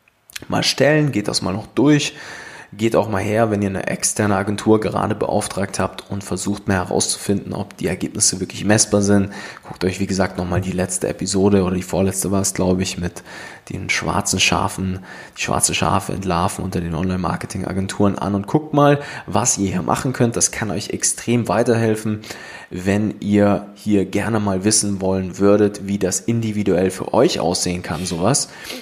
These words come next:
und wie man sowas letztlich auch umsetzt, damit die Ergebnisse wirklich mit einer gewissen Sicherheit auch kommen, damit man sich hier nicht jahrelang im Kreis dreht in diesem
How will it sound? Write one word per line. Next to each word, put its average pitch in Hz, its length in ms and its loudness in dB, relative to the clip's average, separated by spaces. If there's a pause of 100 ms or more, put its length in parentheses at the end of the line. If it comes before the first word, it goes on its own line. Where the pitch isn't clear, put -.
(160)
und 95 200 -4
wie 98 120 -2
man 104 280 2 (100)
sowas 95 720 0
letztlich - 520 -10
auch 78 300 -10
umsetzt, 139 720 2 (300)
damit 98 680 0
die - 100 -8
Ergebnisse - 680 -2 (180)
wirklich 95 580 -2 (120)
mit 92 220 -8
einer 87 140 -8
gewissen 90 440 -4
Sicherheit 92 580 2
auch - 260 -6
kommen, 135 480 2
damit 92 280 -2
man 92 120 -2
sich 92 200 -6
hier 92 100 -2
nicht 92 160 -4
jahrelang 95 500 0
im 73 80 -6
Kreis 107 340 4
dreht 107 260 2
in 92 140 -4
diesem 90 360 -2